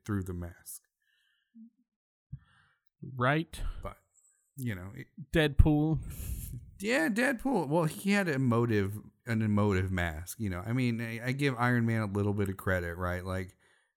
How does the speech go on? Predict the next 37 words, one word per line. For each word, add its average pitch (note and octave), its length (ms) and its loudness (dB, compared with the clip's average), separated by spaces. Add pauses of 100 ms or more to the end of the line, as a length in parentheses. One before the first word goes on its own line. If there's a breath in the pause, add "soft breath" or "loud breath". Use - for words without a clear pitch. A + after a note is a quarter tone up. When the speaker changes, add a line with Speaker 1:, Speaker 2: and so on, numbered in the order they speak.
(160)
Speaker 2:
I D3+ 160 2
don't D3 120 2
know. G2+ 220 2
I G2+ 160 0
mean, A#2+ 520 4
Ryan C#3+ 300 4
Reynolds, B2 560 2 (160)
when A#2 220 2
he G#2+ 60 4
didn't A#2+ 220 0
have A#2+ 200 2
the A2+ 60 -2
Deadpool A2+ 320 2
mask A2+ 340 0
on, A#2+ 340 2 (500)
is G#2+ 280 0
wearing G#2 720 2 (540)
hundred B2 240 2
percent A#2 320 -2
makeup G#2 400 -2
over G2+ 300 -4
his F#2+ 120 -6
entire F2+ 340 -8
face. - 420 -14 (400)
So, F#2+ 400 -8 (760)
technically, G#2+ 720 0 (120)
you A#2+ 140 0
don't A#2 180 0
see G#2 160 -4
his F#2+ 140 -4
face G2 300 -6
that F#2+ 160 -6
entire G2 380 -4
time G2 300 -6
the - 60 -14
second F#2 340 -12
movie. F2+ 300 -12